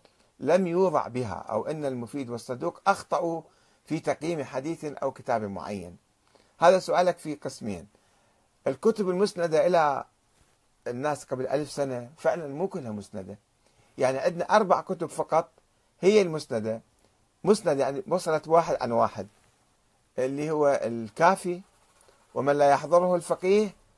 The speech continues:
للشيخ الصدوق، والتهذيب والاستبصار للشيخ الطوسي، هذه، آه، يسموها الكتب الأربعة، بها أحاديث حول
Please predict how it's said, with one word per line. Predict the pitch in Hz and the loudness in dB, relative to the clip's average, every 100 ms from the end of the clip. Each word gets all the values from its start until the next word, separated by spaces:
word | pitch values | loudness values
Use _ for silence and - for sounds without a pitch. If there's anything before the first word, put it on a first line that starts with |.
| _ | _
للشيخ | 131 - 165 156 | -12 -6 -6 -6
الصدوق، | - 139 135 160 - _ _ _ _ _ | -6 -6 -2 -4 -6 _ _ _ _ _
والتهذيب | 135 156 160 202 - 165 165 196 170 | 4 4 4 0 -6 -6 -2 0 0
والاستبصار | 180 180 175 - 165 160 165 208 _ _ _ _ _ _ _ _ - | -2 -4 -10 -6 0 0 0 -6 _ _ _ _ _ _ _ _ -10
للشيخ | 147 160 156 - 156 | -4 -4 -4 -8 -10
الطوسي، | 139 165 190 - 175 | -6 -4 -4 -2 -2
هذه، | 165 170 170 165 - | 0 0 -2 -4 -8
آه، | 120 117 117 - | -8 -6 -8 -10
يسموها | - - 156 165 | -10 -8 -4 -4
الكتب | 135 175 151 | -4 -8 -8
الأربعة، | 135 123 120 104 - | -6 -4 -4 -4 -4
بها | 156 226 160 | -2 -2 -2
أحاديث | 185 165 196 196 | -4 -2 -2 -2
حول | 170 185 | -4 -4